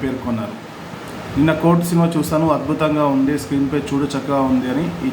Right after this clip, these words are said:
చిత్రాన్ని రూపొందించిన దర్శకుడు రామ్, ఆ, జగ-, రామ్ జగదీష్ సరైన కథతో ఇండస్ట్రీలోకి అడుగుపెట్టారని, ఇలాంటి చిత్రాన్ని నిర్మించి ప్రేక్షకులు అందించిన నాని, ప్రశాంత్ని మెచ్చుకొని తీరాలి.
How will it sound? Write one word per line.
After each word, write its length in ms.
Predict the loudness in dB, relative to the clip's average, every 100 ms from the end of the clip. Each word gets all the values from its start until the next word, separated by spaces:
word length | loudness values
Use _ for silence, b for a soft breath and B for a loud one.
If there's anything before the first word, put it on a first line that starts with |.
| -4
చిత్రాన్ని 340 | 0 2 2
రూపొందించిన 680 | 2 0 0 2 0 0 -2
దర్శకుడు 520 | -2 -2 -2 -2 0 0
రామ్, 280 | 0 0 -4 -8 -12 -12 -12 -12 -12 -10 -4
ఆ, 380 | 0 2 0 0 0
జగ-, 280 | 0 2 4
రామ్ 220 | 4 4
జగదీష్ 520 | 2 0 -2 -4 -6
సరైన 320 | -2 0 2 2
కథతో 380 | 0 -2 0
ఇండస్ట్రీలోకి 640 | 2 2 0 0 0 0 0
అడుగుపెట్టారని, 880 | 0 0 0 -2 -2 0 -2 -2
ఇలాంటి 260 | 0 2 2 0
చిత్రాన్ని 340 | 0 2 2
నిర్మించి 380 | 2 2 2 0
ప్రేక్షకులు 540 | -2 -2 -2 -2 -2 0
అందించిన 460 | 0 -2 -2 0
నాని, 360 | 0 2 2 2 -2 -12 -12 -12 -12 -12 -12 -8 -4
ప్రశాంత్ని 540 | 0 4 4 4 4
మెచ్చుకొని 400 | 2 0 -2 -2
తీరాలి. 360 | 0 0 0